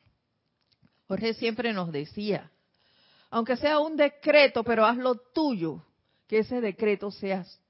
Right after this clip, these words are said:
tú andando". ¿Ves? Y así es.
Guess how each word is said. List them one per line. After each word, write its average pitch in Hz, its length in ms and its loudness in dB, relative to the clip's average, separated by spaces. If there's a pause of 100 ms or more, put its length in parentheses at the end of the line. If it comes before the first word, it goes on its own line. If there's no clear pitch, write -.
(120)
tú 226 320 -4 (380)
andando". 185 800 -2 (1000)
¿Ves? 240 240 -4 (220)
Y 226 120 0
así 262 420 -4
es. 240 400 -4